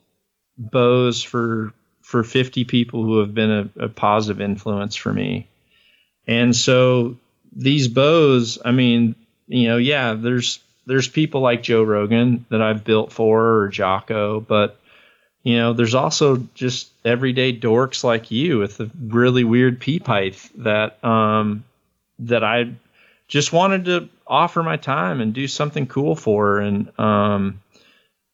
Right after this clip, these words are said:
you know, I think, I don't really know how to explain it. I'm not trying to, I'm not trying to, to, you know, it's not a business for me. You didn't pay me.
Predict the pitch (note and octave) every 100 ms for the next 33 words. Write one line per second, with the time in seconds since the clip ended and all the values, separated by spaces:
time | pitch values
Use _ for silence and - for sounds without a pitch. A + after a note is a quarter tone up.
0 | - A#2+ A#2 A2 A2+ A#2 C#3 B2+ - -
1 | _ _ _ _ _ _ _ _ _ _
2 | _ _ _ B2 D3 D#3+ D#3+ D#3+ D#3 D3+
3 | D3 C3 B2+ - B2+ C3 F#2 - B2+ C#3+
4 | D3 - D3 C#3+ C#3 A#2+ A2 _ _ B2
5 | B2 C3 B2+ - B2+ B2 A#2+ A#2 A2 G#2
6 | G2+ G#2+ _ - A#2 G#2 - - A2+ G#2+
7 | A#2 - B2 B2 A2+ A2 A2+ B2+ C#3 -
8 | C#3 D3 D#3+ D#3+ A2+ A#2 A#2 G#2+ - G#2+
9 | B2+ D3 D#3+